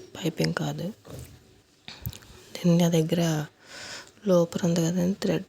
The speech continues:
లూపర్, దాంతో తిరగేశాను. already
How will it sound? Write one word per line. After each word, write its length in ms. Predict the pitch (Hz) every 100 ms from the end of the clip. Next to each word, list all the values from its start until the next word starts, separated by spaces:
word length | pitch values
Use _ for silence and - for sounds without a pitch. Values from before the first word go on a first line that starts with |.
| 165
లూపర్, 360 | 160 - 175 - 175
దాంతో 320 | 185 165 175 165 -
తిరగేశాను. 680 | 160 156 151 - 170 156 202 _ _ _ _ _ _ _ _ _ _ - - - - - - - - 190
already 340 | 180 175